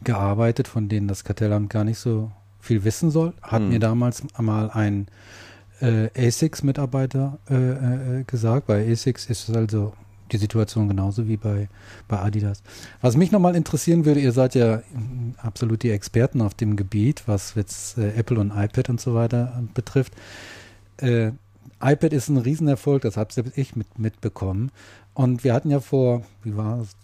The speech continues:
Speaker 1: zwanzig Jahren, fünfzehn Jahren, hatten wir ja mal so einen Vorläufer, den Newton.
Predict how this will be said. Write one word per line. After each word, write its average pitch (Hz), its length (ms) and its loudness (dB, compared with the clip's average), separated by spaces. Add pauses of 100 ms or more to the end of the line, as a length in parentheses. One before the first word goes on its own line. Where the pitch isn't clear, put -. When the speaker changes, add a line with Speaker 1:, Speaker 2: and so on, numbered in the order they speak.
(140)
Speaker 1:
zwanzig 113 500 -4
Jahren, 147 300 -2
fünfzehn 147 480 -4
Jahren, 147 320 -2
hatten 123 160 -2
wir 127 100 4
ja 123 100 2
mal 120 240 2
so 113 100 -4
einen 117 80 0
Vorläufer, 107 600 0
den 104 160 0
Newton. 107 440 -4